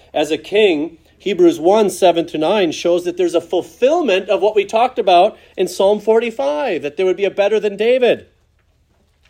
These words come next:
John twelve also describes the fulfillment of the coming of the king.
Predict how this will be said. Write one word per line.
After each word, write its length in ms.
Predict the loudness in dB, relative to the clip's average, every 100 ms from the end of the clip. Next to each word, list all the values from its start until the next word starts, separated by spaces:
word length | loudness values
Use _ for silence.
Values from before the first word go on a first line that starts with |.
| _ _ _ _ _ _ _ _
John 320 | -6 -4 -2 -4
twelve 680 | -2 0 2 2 0 -6 _ _ _ _ _ _ _ _ _ _
also 380 | -4 -4 -2 -4
describes 540 | -4 -4 0 0 -2
the 60 | -8
fulfillment 720 | -10 -8 0 2 2 0 -2
of 120 | -6
the 80 | -6
coming 380 | -6 -4 -2 -2
of 140 | -4
the 80 | -8
king. 520 | -6 0 0 0 -8